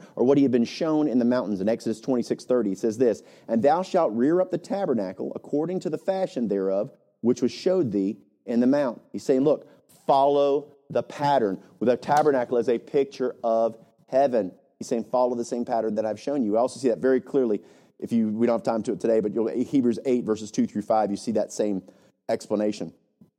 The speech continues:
So when it comes to the Sabbath, guess what? The Lord, again, gives an example for the Israelites to follow.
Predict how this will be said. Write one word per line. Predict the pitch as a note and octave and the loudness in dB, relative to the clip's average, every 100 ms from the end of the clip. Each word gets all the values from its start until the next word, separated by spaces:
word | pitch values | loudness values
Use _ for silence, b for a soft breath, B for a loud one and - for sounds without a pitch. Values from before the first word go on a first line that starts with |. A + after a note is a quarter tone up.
| _ _ - _ | _ _ -20 _
So | - | -4
when | C#4+ | -2
it | - | 0
comes | - | -2
to | - | -2
the | A2+ | -2
Sabbath, | F#3 G3 B2+ F2+ | 2 2 0 -4
guess | A2+ B2+ | -6 -2
what? | F#3 C#3 - | -2 -2 -4
The | G2+ | -6
Lord, | G2 G#2+ B2 F#3+ G3 _ - | -2 0 0 -2 -6 _ -8
again, | A#2 G#2+ A2+ A2+ F3 - _ _ _ - | -6 -2 -2 -2 -6 -12 _ _ _ -2
gives | B2 C#3 | 0 2
an | C#3 | -2
example | A#2+ A#2+ G#2 G2 B2+ G3+ _ _ _ _ _ | -2 -6 -6 -6 -6 -8 _ _ _ _ _
for | A2+ | -2
the | A#2 | 0
Israelites | A#2 G#2 A2 - | 0 0 -2 -2
to | - | -6
follow. | F3 G#3 G2 | -4 -2 -4